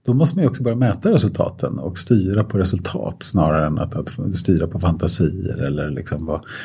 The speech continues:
administrationen säger att liksom vad som är viktigt eller vad vi gjorde förra året eller någon process sådär.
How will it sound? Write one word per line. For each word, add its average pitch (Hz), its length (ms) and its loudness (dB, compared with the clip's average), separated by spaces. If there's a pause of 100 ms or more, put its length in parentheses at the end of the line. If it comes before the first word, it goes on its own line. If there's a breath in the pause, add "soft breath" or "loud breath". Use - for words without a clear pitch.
(200 loud breath)
administrationen 90 1120 2
säger 69 360 0
att - 220 -6
liksom 82 380 -2
vad 76 160 -4
som 76 120 -6
är 76 40 -4
viktigt 87 460 -4
eller 80 120 0
vad 76 100 -2
vi 98 60 -8
gjorde 92 140 -6
förra 78 240 0
året 76 480 -2
eller 78 240 -4 (280 loud breath)
någon 110 200 6
process - 560 2
sådär. - 300 0